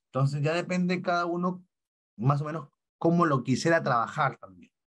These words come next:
Y es, en realidad es probar, no hay una fórmula exacta. Y luego, luego me quedan tres variables categóricas.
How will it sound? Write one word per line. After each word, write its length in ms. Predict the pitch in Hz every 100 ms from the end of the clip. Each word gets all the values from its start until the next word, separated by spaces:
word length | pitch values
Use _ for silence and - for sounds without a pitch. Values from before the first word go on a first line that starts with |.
| _ _ 127
Y 160 | 170
es, 140 | 190 180
en 140 | 165
realidad 300 | 160 180 262
es 60 | 277
probar, 440 | 190 170 156 - _ _ _ _ -
no 140 | 147 185
hay 80 |
una 240 | 196 185 180
fórmula 720 | 190 196 196 190 185 - - _
exacta. 540 | - 123 - 143 - - _ _ -
Y 100 | 285
luego, 440 | 285 233 233 - _ _ _
luego 280 | 160 196 208
me 160 | 202 139
quedan 380 | 180 185 185 -
tres 200 | 190 185
variables 380 | 180 165 180 180
categóricas. 800 | 170 214 294 214 139 - -